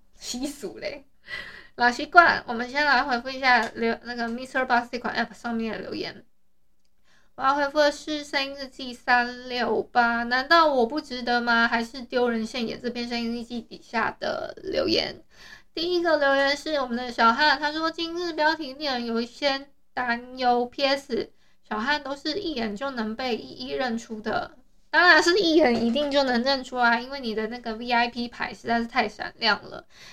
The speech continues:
谢谢小汉的赞助。然后以及，没事啊，歌词，这是因为这个，就昨天唱的是有一个叫 Joyce 的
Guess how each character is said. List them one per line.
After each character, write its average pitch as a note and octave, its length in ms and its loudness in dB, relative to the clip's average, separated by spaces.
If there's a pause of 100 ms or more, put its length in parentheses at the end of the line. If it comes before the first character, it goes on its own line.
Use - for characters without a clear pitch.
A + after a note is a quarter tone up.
谢 A#3+ 240 2
谢 A#3+ 240 -2
小 - 200 0
汉 G#3+ 320 2
的 - 160 -10
赞 - 360 2 (100)
助。 B3+ 720 -4 (480)
然 A3 200 -4
后 B3+ 220 0
以 A#3+ 160 -4
及， A#3 540 -4
没 A#3+ 160 -6
事 E4 220 -2
啊， A#3+ 240 6
歌 D#4+ 180 4
词， B3 640 -6 (340)
这 F#4+ 140 0
是 F4+ 240 0
因 D4+ 200 -10
为 D#4 360 0 (340)
这 E4 160 0
个， A#3 600 2
就 C#4 140 -8
昨 C4 160 -4
天 D4+ 200 -2
唱 D4+ 240 2
的 A3+ 80 -2
是 A#3 540 -2 (460)
有 G#3 160 0
一 A3 80 -2
个 A3+ 180 0
叫 A3 440 -2
Joyce D4+ 540 4
的 - 140 -6